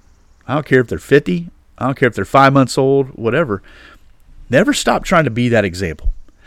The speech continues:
Obviously, if they move out of your house and they're older and they got their kids, whatever, the relationship should be different.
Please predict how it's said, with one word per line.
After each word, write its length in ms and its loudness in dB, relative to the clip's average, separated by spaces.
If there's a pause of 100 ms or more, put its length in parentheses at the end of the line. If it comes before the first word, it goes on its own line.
(220)
Obviously, 520 6
if 80 2
they 100 4
move 200 4
out 100 8
of 60 4
your 140 2
house 440 2
and 140 -4
they're 360 2
older 300 4
and 100 0
they 100 2
got 280 0
their 140 0
kids, 340 -2
whatever, 180 0
the 120 0
relationship 600 0
should 240 0
be 120 -4
different. 420 -6